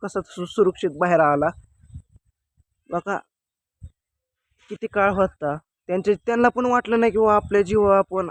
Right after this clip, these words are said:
आपल्या एका क्षणात जीव जायचा आहे." ते चिमुकले लेकरां-, ते चिमुकल्या लेकरांनी कसं, अं, सोसलं असेल, तसं धडकलं, तसा, अ, एरोप्लेनने स्फोट घेतला. आणि, अ, बघा मित्रांनो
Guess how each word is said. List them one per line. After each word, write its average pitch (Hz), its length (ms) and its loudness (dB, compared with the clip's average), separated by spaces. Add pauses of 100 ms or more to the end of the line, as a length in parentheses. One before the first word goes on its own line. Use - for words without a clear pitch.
(140)
आपल्या 185 340 -4
एका 175 220 -8
क्षणात 185 340 2
जीव 175 240 2
जायचा 156 340 0
आहे." 147 100 -4 (600)
ते 190 60 -4
चिमुकले 226 540 2
लेकरां-, 220 420 0 (360)
ते 220 80 -6
चिमुकल्या 226 540 0
लेकरांनी 220 540 0 (560)
कसं, 233 500 2
अं, 202 340 -2
सोसलं 180 360 -6
असेल, 160 280 -8 (540)
तसं - 420 -2 (120)
धडकलं, 196 440 2
तसा, 160 460 -2
अ, 147 40 -6 (220)
एरोप्लेनने 175 500 -2 (160)
स्फोट 175 380 -2
घेतला. 147 380 -4 (1200)
आणि, 285 340 4
अ, 185 500 4
बघा 190 360 4
मित्रांनो 240 460 2